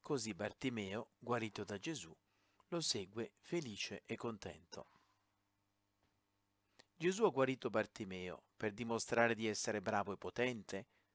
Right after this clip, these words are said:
per farsi dire bravo dai suoi amici? No, assolutamente no.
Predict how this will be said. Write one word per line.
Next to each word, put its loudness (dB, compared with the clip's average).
per 0
farsi 6
dire 6
bravo 10
dai 2
suoi 2
amici? -2
No, 6
assolutamente 0
no. -2